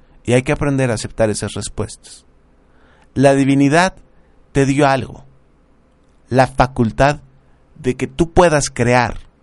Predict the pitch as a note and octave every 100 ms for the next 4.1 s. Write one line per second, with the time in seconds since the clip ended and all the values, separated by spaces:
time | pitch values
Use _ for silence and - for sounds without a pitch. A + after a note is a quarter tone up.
0 | _ _ _ _ _ _ - C3 C3 C#3
1 | D3 E3+ D3+ - B2+ - A#2 C3 A#2 -
2 | - - _ _ - D3 C#3+ C3+ C3 A#2
3 | G#2 G#2+ - A2 G#2 - G#2+ - A2 F#2
4 | -